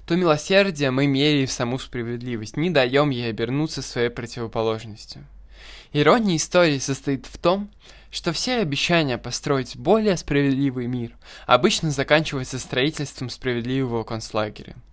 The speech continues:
Справедливость для одних – очень быстро диалектически перерождается в жестокую несправедливость для других. Восстановление справедливости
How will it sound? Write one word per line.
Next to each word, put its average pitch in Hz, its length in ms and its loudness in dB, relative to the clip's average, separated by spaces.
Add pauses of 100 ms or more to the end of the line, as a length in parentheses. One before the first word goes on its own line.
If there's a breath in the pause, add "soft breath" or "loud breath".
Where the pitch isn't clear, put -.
(380 soft breath)
Справедливость 143 640 -2
для 147 180 6
одних – 151 380 0 (840)
очень 143 260 0
быстро 151 320 0
диалектически 123 840 -2
перерождается 131 800 -4
в 120 60 -14
жестокую 160 680 -6 (340 loud breath)
несправедливость 135 640 -6
для 117 120 -4
других. 113 480 -12 (1300 soft breath)
Восстановление 160 640 -2
справедливости 143 840 -6